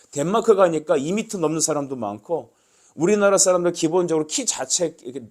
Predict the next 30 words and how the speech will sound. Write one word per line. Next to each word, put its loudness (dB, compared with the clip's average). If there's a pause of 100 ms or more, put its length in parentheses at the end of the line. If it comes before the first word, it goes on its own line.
길이가 4
달라버려. -2
뼈 2
자체가 -2
달라요. -12 (1400)
그러니까 6
예를 6
들어서 2 (120)
뭐 -2
백육십 0
정도가 0
평균인 -2
사람들이 -2
사는 -6
동네에서 -4 (440)
백구십, 2
뭐 -2
이 -2
미터가 0
평균인 -4
사람들 0
그 -2
동네를 0
가게 0
되면 -4 (540)
이 -6
게임할 0
수가 4
없는 2
거죠. -4